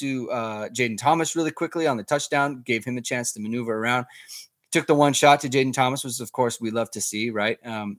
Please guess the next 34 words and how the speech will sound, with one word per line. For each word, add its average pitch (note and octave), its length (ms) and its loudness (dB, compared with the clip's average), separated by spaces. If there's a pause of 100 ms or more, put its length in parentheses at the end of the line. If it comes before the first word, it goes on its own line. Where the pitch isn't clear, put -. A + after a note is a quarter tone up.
and A#2+ 100 -6
then B2 100 0
he A#2+ 80 -2
picked - 220 -6
out, B2 180 2 (200)
uh, A#2 160 0
Matt A#2+ 220 0
Salerno B2 500 2 (300)
in C3+ 100 0
the C#3+ 60 0
corner D3 360 0
on C#3 60 0
a C3 60 -2
corner D3 300 -2
route C3 180 4
against, B2 400 -4
uh, A#2+ 340 2 (160)
uh, A2 320 -8
Ryan B2 240 0
Barnes A#2 400 -2
in, G2+ 120 -12
in, G#2+ 240 -10
uh, G2+ 220 -10
in A2 160 -10
man-to-man A2 420 -4
coverage. B2 320 0
So G#2 220 -4 (460)
I E3 80 6
think G#3 240 4
for - 180 2
me, D#3 220 4
it D3 80 4
was C3 160 0
just C3 280 -4